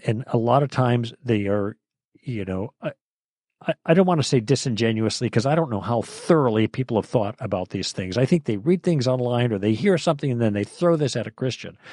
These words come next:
W-, but they, but they try to, to pit Jesus against, um,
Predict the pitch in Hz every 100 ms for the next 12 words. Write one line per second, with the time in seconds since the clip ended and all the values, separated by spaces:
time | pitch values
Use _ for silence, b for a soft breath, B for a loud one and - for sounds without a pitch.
0 | B B B - 143 135 B B 131 127
1 | - 143 143 131 127 117 - - 151 127
2 | 120 - - 120 - _ - - 180 123
3 | _ 147 135 135 127 - 123 101 - 131
4 | 98 - - B B B B - 117 110
5 | 113 - 151 110 -